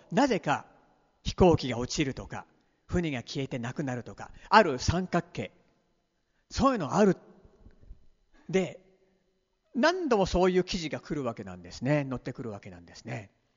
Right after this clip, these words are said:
で、僕は絶対ここには行きたくないと、絶対行かないと決心をしたわけなんです。ね。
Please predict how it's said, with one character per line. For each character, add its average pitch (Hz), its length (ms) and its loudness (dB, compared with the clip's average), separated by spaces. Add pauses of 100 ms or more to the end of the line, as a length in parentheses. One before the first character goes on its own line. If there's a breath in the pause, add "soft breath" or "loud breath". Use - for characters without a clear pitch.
(440)
で、 131 140 -8
僕 165 180 -4
は 127 80 -4
絶 190 300 4 (200)
対 226 200 10
こ 202 100 -4
こ 240 140 8
に 226 100 4
は 160 120 4
行 139 120 0
き - 80 -6
た 202 120 8
く 196 100 2
な 185 120 4
い 147 80 2
と、 104 200 -4 (1120 soft breath)
絶 - 380 0
対 220 200 6
行 185 100 -2
か 202 120 4
な 190 100 2
い 175 80 0
と 117 100 -4
決 - 240 4
心 160 220 0
を 127 60 0
し - 80 -6
た 113 100 0
わ 117 80 -4
け 107 100 -8
な 92 80 -10
ん 90 80 -14
で 92 80 -12
す。 - 160 -20 (400)
ね。 - 140 -14